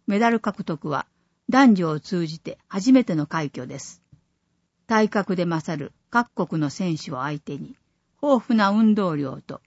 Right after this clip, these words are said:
成功率が全チームトップ、三十八点四パーセント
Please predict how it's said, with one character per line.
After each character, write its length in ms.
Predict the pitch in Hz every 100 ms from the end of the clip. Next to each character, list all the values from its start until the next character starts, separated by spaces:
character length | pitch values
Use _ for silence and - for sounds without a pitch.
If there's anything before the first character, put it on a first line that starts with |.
| _ _ _
成 220 | - 254
功 280 | 254 247 220
率 280 | 156 135 160
が 160 | 131 - _ _ _ -
全 300 | 240 233 170
チ 180 | - 214
ー 100 | 170
ム 100 | 143
ト 140 | 151
ッ 40 | - -
プ、 160 | - _ _ _ _ _
三 280 | 247 254 202
十 220 | 180 156
八 280 | 156 - -
点 260 | 156 139
四 260 | 156 190 196
パ 200 | 202 190
ー 40 |
セ 180 | 170 180
ン 120 | 147
ト 180 | - -